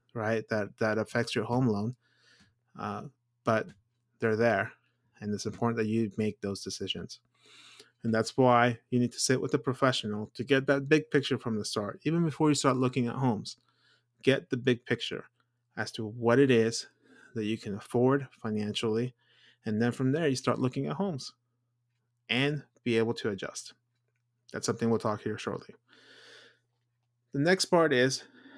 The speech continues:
have an open mind. The process will not be easy or simple. Uh, if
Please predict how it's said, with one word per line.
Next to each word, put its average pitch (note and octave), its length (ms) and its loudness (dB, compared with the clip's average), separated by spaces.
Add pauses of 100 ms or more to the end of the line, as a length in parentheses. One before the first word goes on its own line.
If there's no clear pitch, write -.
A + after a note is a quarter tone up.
(180)
have D#3+ 180 2
an D#3+ 100 2
open C3+ 320 -2
mind. G2 360 -4 (1700)
The B2+ 120 -6
process C3 560 2
will A#2+ 100 2
not A2+ 260 -2
be A2+ 200 -4
easy A2 480 -2
or G2+ 120 -6
simple. F#2+ 400 -8 (1600)
Uh, A2 340 -4
if - 300 -6